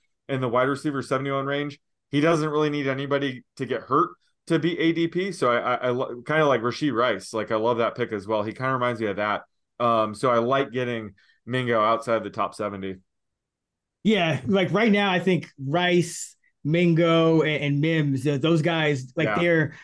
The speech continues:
Speaker 2: they're, like, a tier down in A D P from, you know, the top, the top four, and, uh, definitely offering some good value. And Mingo, he has a chance to be the number one receiver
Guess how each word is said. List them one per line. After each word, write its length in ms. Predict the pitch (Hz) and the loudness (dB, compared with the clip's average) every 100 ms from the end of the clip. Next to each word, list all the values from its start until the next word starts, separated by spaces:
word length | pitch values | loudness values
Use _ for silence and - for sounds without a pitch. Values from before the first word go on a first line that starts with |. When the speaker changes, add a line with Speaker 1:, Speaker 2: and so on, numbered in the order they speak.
| - | -8
Speaker 2:
they're, 140 | - 180 | 0 2
like, 140 | 180 | 2
a 160 | 170 165 | -2 -4
tier 360 | - 196 185 | 0 4 6
down 460 | 160 131 165 170 180 | 4 2 2 4 4
in 80 | 160 | 4
A 40 | |
D 240 | 160 165 160 | 4 4 4
P 280 | 160 156 | 2 2
from, 560 | 139 151 143 139 131 120 | 2 0 2 2 2 0
you 100 | 151 | 0
know, 100 | 139 | 0
the 100 | 135 | 0
top, 340 | 135 165 139 - - | 0 -2 -2 -4 -6
the 80 | 139 | -2
top 240 | 156 135 | -2 -2
four, 440 | - 139 156 180 | 0 2 4 2
and, 380 | 131 135 131 127 | 0 -2 0 0
uh, 360 | 131 120 117 110 - _ - | 0 0 -2 -4 -12 _ -4
definitely 460 | 147 143 147 135 131 | -2 0 0 2 2
offering 360 | 135 135 139 | 0 0 -2
some 180 | 131 131 | 0 0
good 140 | 131 | 0
value. 200 | 117 175 | 0 2
And 100 | 185 | 4
Mingo, 400 | 170 311 605 214 - - | 4 4 4 2 0 0
he 120 | 214 | 4
has 180 | 359 254 | 4 4
a 60 | |
chance 260 | 185 196 180 | 4 2 2
to 80 | 160 | 2
be 100 | 190 | 4
the 120 | 160 | 4
number 220 | 151 180 | 4 4
one 260 | 143 160 285 | 4 2 2
receiver 560 | 143 - 139 127 117 | 2 2 0 0 -4